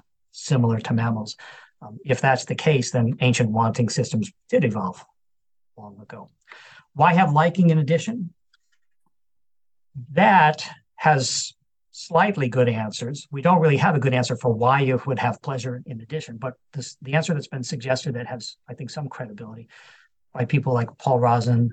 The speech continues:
at, at University of Pennsylvania and Tony Dickinson at Cambridge, England, is that maybe if we evolved originally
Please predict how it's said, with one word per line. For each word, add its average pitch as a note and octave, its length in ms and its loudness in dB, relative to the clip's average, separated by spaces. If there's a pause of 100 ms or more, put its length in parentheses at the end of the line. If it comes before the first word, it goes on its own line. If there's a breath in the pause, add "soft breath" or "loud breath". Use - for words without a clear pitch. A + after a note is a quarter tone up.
(140)
at, - 100 -10 (140)
at A#2 120 -14 (260)
University A#2 300 -10
of - 40 -8
Pennsylvania C#3 500 0
and G#2 180 -6
Tony A#2+ 200 -6
Dickinson A#2+ 440 -6
at G#2 200 -6
Cambridge, A2+ 360 -2
England, D3+ 300 0 (420 loud breath)
is D#3 140 6
that D#3 240 2
maybe F3+ 480 4 (220)
if D3 180 -4
we C#3 140 2
evolved C#3 320 2
originally C3 420 2